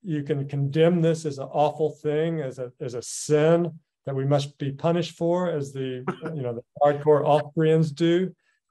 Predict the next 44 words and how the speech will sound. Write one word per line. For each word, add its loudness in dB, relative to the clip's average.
Call 0
it, -14
since -4
our 2
day 4
of 6
judgment 2
is -6
inevitable, -2
the -6
sooner -2
it -2
arises, -4
the -14
better. -4
Sooner -4
we -6
suffer, 0
the -14
better. 0
And -4
it -2
will -4
all 4
be 0
over 2
in -4
a -6
year -4
or -4
two, -8
and -6
then -6
we'll -6
be -10
back -2
into -12
some -6
sort -6
of -12
laissez-faire 4
Garden 2
of -2
Eden. -4